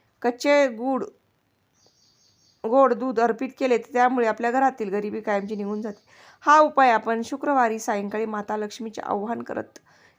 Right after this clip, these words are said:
केला आहे आणि शनिवारच्या दिवशी जल, पाणी आपण पिंपळाच्या झाडाला अर्पण करायचे आहे. त्यामुळे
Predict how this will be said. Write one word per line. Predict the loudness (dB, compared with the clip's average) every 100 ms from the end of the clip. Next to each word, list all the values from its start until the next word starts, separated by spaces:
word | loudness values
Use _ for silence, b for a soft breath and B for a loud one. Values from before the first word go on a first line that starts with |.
| -6
केला | -2 -2
आहे | -2 -8 -10 _
आणि | -6 -4
शनिवारच्या | -6 -4 -4 -4 -6
दिवशी | -6 -8
जल, | -6 -4 -4
पाणी | -4 -4 -4 -8 -14 b b b
आपण | -2 0 0
पिंपळाच्या | -2 0 -2 0
झाडाला | 0 0 0
अर्पण | -2 -4 -10
करायचे | -10 -10 -12 -16
आहे. | -18 _ _ _ _ _ _ _ _ _ _ b b b b
त्यामुळे | 0 2 4 0